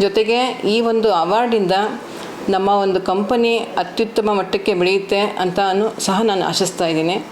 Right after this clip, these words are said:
ನಮ್ಮ ಸಂಸ್ಥೆ ಹಲವಾರು ಪ್ರಾಜೆಕ್ಟ್ಗಳನ್ನ ಮಾಡ್ತಾ ಇದೆ. ಆ, ಈ ಒಂದು ಪ್ರಾಜೆಕ್ಟ್ಗಳಲ್ಲಿ ತಾವೆಲ್ಲರೂ ಸಹ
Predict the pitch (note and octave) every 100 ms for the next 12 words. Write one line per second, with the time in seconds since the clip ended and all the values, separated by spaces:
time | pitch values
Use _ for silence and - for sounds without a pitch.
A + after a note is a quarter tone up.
0 | - - - - - - G#3 A3+ A3+ A#3
1 | A#3 A#3+ G3+ F#3 G3 A#3 B3+ B3+ A#3 G3+
2 | G#3+ G#3 G#3 G3 F#3+ F#3 F3 F3+ F3 F#3+
3 | G3+ - - - - - - F3 E3+ E3+
4 | E3+ G#3 A#3 A#3 A#3 F#3+ F3+ G#3 G#3 G3+
5 | F#3+ G3+ G#3+ - - - - - F#3 F3+
6 | F#3+ A3+ A#3+ A#3+ G#3+ F#3+